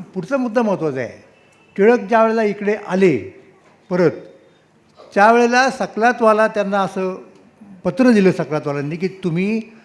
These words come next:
तुमच्या देशामध्ये मजूर पार्टी स्थापन करा, लेबर पार्टी." तर टिळकांनी ते नाकारलं. त्याची कारणं वेगळी आहेत. टिळक काय म्हणाले की, "माझा देश मागासलेला आहे, तिथे अजून पुरेशी भांडवल निर्मिती झालेली नाही,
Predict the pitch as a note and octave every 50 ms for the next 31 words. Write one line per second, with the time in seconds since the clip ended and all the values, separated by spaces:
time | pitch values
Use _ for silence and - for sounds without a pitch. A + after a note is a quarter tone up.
0 | _ _ - F#3 D#3 D#3 G3+ G3 F3+ E3+ E3 - E3+ E3+ E3 D#3+ D#3+ E3+ F#3+ G3+
1 | - F#3+ G3 A3+ A#3+ C4+ C#4 B3+ G3 A3+ G#3 F#3+ F3 - G#3+ F#3+ - - D3 A2+
2 | B2 A#2 A#2 A2 G2 F#2 F2 - - _ _ _ _ _ _ _ _ _ _ _
3 | _ _ _ _ _ _ _ _ _ _ _ _ _ - D#3+ D#3+ D3 C#3+ B2 -
4 | A#2 G2+ - - - - _ _ _ _ _ _ _ _ _ _ _ _ _ _
5 | _ _ _ _ _ _ _ _ _ _ _ _ _ _ - A3+ A3 - - -
6 | - - G3+ G3+ G3+ A#3+ A#3 A3+ B3 A#3+ C#4 B3+ A#3 A3 F#3+ F#3 G3 G3 F#3 F3+
7 | D#3 D3 B2+ F3 D#3+ F#3+ G#3 - G3+ G#3 G#3 A3 G#3 G#3 G3 F#3 E3 B2+ - -
8 | - F3+ G3+ A3 G#3+ - A3 G#3+ G3+ F#3+ F#3 F#3+ F#3+ F3+ G3+ F#3 F#3 F3 F3 F#3
9 | F#3 F3 F#3+ F3 - D#3+ D#3+ D#3+ E3 F3+ - - D#3+ D#3+ C#3+ B2+ A2+ A#2 - -
10 | - _ _ _ _ _ _ _ _ - D#3+ - F#3+ F#3 F3 F3 F#3+ F#3+ E3 -
11 | F3+ F#3 F#3+ F3+ F#3+ G3+ F#3+ D#3 C#3+ C#3 C#3 F3 F#3 F3+ F3+ E3+ E3 E3 E3+ F3
12 | D#3+ C3+ C3 D3 D#3 E3+ D#3+ C#3+ B2